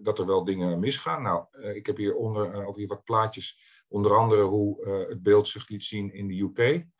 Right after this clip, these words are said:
Eh, dit is het plaatje van de U K, omdat de U K dit allemaal piekfijn, eh, rapporteert. Eh, alle partijen die gebruik maken van, eh, eh, Account Information Service of P S, eh, P I S,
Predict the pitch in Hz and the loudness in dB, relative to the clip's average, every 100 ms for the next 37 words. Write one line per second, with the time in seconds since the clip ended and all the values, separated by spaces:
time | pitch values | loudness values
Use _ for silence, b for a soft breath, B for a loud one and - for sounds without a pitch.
0 | B B B _ - 98 98 98 92 98 | B B B _ -8 0 0 0 -4 -8
1 | 110 117 117 110 110 107 107 98 101 113 | -4 -2 2 2 2 -4 -8 -6 -4 2
2 | 120 110 107 - 101 104 123 113 107 110 | 4 4 -2 -4 -8 0 2 2 0 -6
3 | 123 117 107 101 98 98 - 101 - 131 | -6 -4 -2 0 0 -2 -8 -18 -12 -10
4 | - 110 101 98 101 92 90 87 90 87 | -2 -2 -2 -6 -8 -6 -4 -2 -2 0
5 | 87 85 87 87 98 107 101 120 127 165 | -2 -2 -8 -8 -2 -2 -2 -2 -2 -4
6 | - _ 98 98 98 95 90 - 117 117 | -10 _ -10 -8 -8 -8 -12 -6 -2 -2
7 | 107 - 107 107 104 101 95 90 101 98 | -2 -2 0 0 0 -4 -8 -10 -6 -2
8 | 113 123 107 104 107 101 101 98 98 B | -2 -2 -4 -4 -8 -8 -6 -6 -8 B
9 | B B B 95 95 95 92 - - 101 | B B B -8 -4 -4 -4 -6 -4 -4
10 | 82 - 98 95 90 95 95 - 90 98 | -4 -10 -6 -4 -4 -10 -14 -14 -8 -6
11 | 90 95 - - 92 92 95 92 92 90 | -6 -8 -10 -2 -2 -2 -6 -2 0 -2
12 | - 104 92 92 90 - _ - | -4 0 2 2 0 -8 _ -20